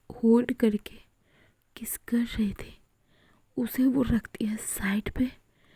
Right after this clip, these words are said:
और होल्ड करती है अवनी के चिक्स को अपने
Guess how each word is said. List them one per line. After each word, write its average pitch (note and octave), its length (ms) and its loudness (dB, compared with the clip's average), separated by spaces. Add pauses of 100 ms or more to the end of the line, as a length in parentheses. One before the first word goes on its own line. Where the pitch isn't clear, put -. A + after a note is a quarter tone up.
(800)
और B3+ 280 0 (320)
होल्ड A3 240 4
करती - 380 -4
है C4+ 120 2 (140)
अवनी A#3 340 -2
के - 180 -8 (200)
चिक्स - 300 -6
को - 180 -16 (560)
अपने - 320 -10